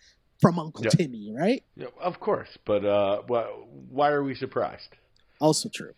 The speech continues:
Speaker 1: Also true.
Speaker 2: <laughs>
Speaker 1: Good times, as always, with LeBron James as he continues his streak of being a talking point on our <laughs> Ball on Blast podcast, <laughs> right?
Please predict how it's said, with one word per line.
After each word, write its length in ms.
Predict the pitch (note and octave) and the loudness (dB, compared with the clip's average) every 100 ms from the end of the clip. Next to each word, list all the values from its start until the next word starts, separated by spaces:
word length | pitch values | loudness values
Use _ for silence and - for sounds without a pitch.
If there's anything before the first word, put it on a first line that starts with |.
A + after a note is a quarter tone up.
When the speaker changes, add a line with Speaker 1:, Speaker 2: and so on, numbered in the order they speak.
| - | -2
Speaker 1:
Also 440 | C#3+ E3 - E3 D#3+ | 4 4 6 6 4
true. 480 | - A#2 A2 G#2+ - - | 0 -2 -2 -4 -8 -14
Speaker 2:
<laughs> 180 | F2+ C3 | -2 6
Speaker 1:
Good 180 | F#3 | 6
times, 440 | - D#3+ D#3 D#3 D3 | 8 6 6 2 0
as 240 | D3+ D#3+ D#3 | 2 2 6
always, 340 | D3 D3 C#3+ | 6 8 6
with 160 | C3 F#3 | 4 4
LeBron 380 | E3+ C3+ C3 C3+ | 4 4 2 0
James 320 | B2+ C3 B2+ | -2 -2 -2
as 60 | C3 | -2
he 100 | C3+ | 0
continues 480 | D3 - D#3 D3+ | 0 2 2 4
his 140 | D3 - | 2 2
streak 360 | - C#3+ C#3+ C#3 | 2 2 2 0
of 280 | C3 B2 - - _ _ | 0 -2 -8 -20 _ _
being 160 | D#3 D#3 | 2 2
a 40 | |
talking 460 | D3 F3 E3 E3+ C3 | 6 6 6 2 0
point 300 | - B2 B2 | -2 -2 -2
on 140 | B2 | -2
our 120 | A#2+ - | -2 0
<laughs> 60 | |
Ball 200 | C#3 - | 2 6
on 140 | F3+ F3+ | 6 4
Blast 420 | - F#3+ - - | 2 2 2 -2
podcast, 1000 | - E3 - - - - - - - - - | 2 2 0 -8 -10 -10 -8 -8 -8 -8 -10
<laughs> 60 | - | -4
right? 320 | A3+ - - | -6 -6 -20